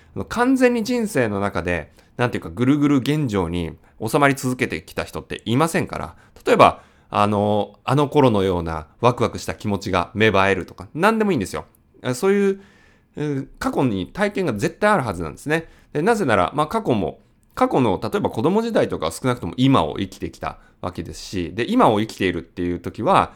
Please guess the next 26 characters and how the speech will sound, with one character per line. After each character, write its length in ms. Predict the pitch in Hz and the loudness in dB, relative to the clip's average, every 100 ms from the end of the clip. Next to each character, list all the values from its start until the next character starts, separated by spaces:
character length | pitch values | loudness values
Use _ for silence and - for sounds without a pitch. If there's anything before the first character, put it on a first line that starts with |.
| - | -6
ま 100 | 139 | -2
あ、 60 | 127 | 0
さ 120 | 214 | 0
っ 40 | |
き 100 | 214 | -2
の 80 | 113 | -2
現 320 | 98 180 208 | 0 2 2
状 160 | 196 196 | 0 0
の 100 | 175 | 0
ぐ 80 | 156 | -2
る 80 | 156 | -2
ぐ 80 | |
る 80 | 151 | -2
に 80 | 143 | -2
と 100 | 147 | 0
ら 100 | 147 | 2
わ 100 | 156 | 4
れ 80 | 156 | 4
る 100 | 104 | 2
と、 100 | 80 | -2
ま 140 | 95 | -4
た 100 | 107 | -4
ち 100 | 110 | -4
ょ 20 | |
っ 20 | 127 | -4
と、 180 | 80 | -8